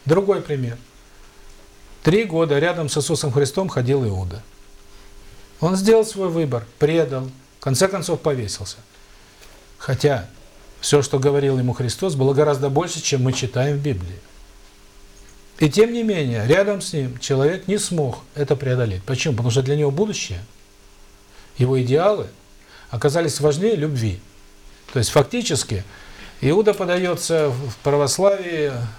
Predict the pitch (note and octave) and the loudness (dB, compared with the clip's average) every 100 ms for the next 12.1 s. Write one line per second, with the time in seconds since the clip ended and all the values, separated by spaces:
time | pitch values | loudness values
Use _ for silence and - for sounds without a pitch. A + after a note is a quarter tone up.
0 | - - - - A#2+ - D#3 F#3 - A#2+ | -18 -20 -8 -4 -2 0 0 0 -2 -2
1 | C#3 D3 C3+ B2+ B2 B2 C3+ D#3 C#3 B2 | 0 0 0 -4 -2 0 0 0 -2 -6
2 | - - - - C#3+ F3+ G3+ C#3 A2 G2 | -10 -20 -14 -6 -4 2 0 0 -6 -10
3 | G2+ F#2+ G#2+ A2+ G#2+ - - - - - | -10 -8 -8 -8 -10 -12 -20 -20 -14 -2
4 | C3 C3 - C#3 - C3 A#2+ C3+ - D#3 | 0 2 2 0 -2 -4 0 0 2 0
5 | - D3 C3+ C3 - D3 C3+ D3 D#3 C#3+ | 0 -6 -6 -8 -6 -2 0 2 0 2
6 | C#3+ E3 C3+ C#3+ F3+ F#3+ C#3 A#2 - B2 | 0 0 0 0 0 0 -2 -4 -2 -2
7 | G#2+ A#2+ C3 C3 F#3+ - - D3+ F3+ D#3+ | 0 -2 -2 0 0 0 -6 -6 -2 -2
8 | C#3 B2+ A#2+ B2 - A#2+ A2+ A#2+ C#3 E3 | 0 -2 -4 -4 -4 -2 -2 0 0 0
9 | C3 B2 C3 A2+ F2+ F2+ F#2+ - - - | 0 0 0 0 -4 -6 -12 -18 -20 -20
10 | - D3 C#3+ A3 G#3 G#3+ A3+ G#3+ D#3+ C3+ | -4 -2 2 2 2 0 2 0 0 -4
11 | D3 - D#3 - D#3+ G#2+ A#2+ - F#2+ - | -2 -2 0 0 0 -2 -6 -6 -8 -10